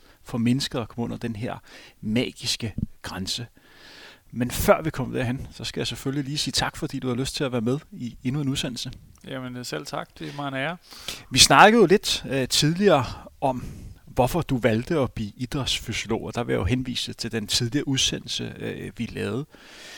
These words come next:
Speaker 1: Men du har jo typisk din, din dagligdag ude hos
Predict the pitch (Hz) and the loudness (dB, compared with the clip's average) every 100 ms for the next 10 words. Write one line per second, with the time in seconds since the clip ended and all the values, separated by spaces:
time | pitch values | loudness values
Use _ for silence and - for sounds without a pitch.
0 | - - - - - 104 117 143 - - | -18 -20 -20 -20 -14 0 4 4 2 -2
1 | 147 123 220 233 - 208 226 - 147 120 | 0 4 6 6 4 2 0 -2 -6 -6
2 | - 139 120 113 123 180 127 117 139 156 | -4 -2 4 6 6 4 0 0 0 0
3 | 131 - | 0 0